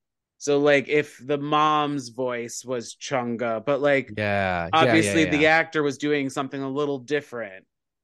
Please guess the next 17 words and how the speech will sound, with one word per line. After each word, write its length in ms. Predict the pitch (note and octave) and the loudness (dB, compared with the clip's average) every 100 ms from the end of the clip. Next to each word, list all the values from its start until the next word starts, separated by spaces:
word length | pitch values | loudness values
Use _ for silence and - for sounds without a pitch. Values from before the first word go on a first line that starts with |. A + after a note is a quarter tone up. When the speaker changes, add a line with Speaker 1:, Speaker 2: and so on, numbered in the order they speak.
| _ | _
Speaker 1:
you 100 | G#2 | -6
Speaker 2:
Mm-hmm. 80 | A2+ | -4
Speaker 1:
know? 300 | A2 G2+ G2+ _ _ _ _ _ - - | -6 -8 -12 _ _ _ _ _ -4 4
I 100 | A#3+ | 6
don't 100 | G3+ | 6
know. 120 | C#3+ | 4
I 140 | F#3 G3+ | 4 2
j-, 140 | - | 2
it 140 | G#3+ G#3+ | 4 4
was 160 | A3+ | 4
just 160 | C4+ C4+ | 2 2
a 60 | C#4 | 2
thought. 340 | - E3 F3 | 6 6 6
It, 180 | F3+ F3+ | 4 2
it, 120 | F3+ - | -2 -2
it's 260 | F3+ - | -4 -2
not 280 | F3+ G#3 A3 | 0 0 0